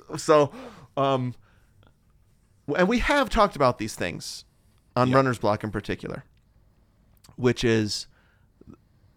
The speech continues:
Speaker 1: w-, what we're calling this one is Be Faithful, Not Successful.
Speaker 2: Mm.
Speaker 1: What are the health benefits to
Speaker 2: Mm-hmm.
Speaker 1: chasing faithfulness rather than success? Now, I
Speaker 2: Mm.
Speaker 1: think this is cool because our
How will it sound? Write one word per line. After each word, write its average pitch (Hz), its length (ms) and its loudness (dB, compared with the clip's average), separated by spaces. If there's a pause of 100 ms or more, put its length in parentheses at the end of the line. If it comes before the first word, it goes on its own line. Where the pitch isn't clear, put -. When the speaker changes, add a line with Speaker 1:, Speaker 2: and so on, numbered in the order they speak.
(140)
Speaker 1:
w-, 127 480 -10
what 127 160 4
we're 135 100 4
calling 139 260 0
this 123 160 -6
one 110 320 -2
is 107 380 -2 (640)
Be 107 120 -2
Faithful, 110 640 0 (480)
Not - 260 -6
Successful. - 600 -8 (560)
Speaker 2:
Mm. 101 460 -10
Speaker 1:
What 127 340 0
are 135 160 2
the 127 80 2
health 131 460 0
benefits 123 800 -2 (340)
to - 80 -10 (120)
Speaker 2:
Mm-hmm. 107 80 -4
Speaker 1:
chasing 147 680 2
faithfulness 117 1040 -2
rather 110 400 2
than 104 180 -6
success? - 880 -4 (220)
Now, 120 340 -2
I 170 120 4
Speaker 2:
Mm. 185 40 -6
Speaker 1:
think 269 140 -2
this 226 140 -4
is 156 120 -6
cool 147 240 2
because 120 360 -4
our 120 260 2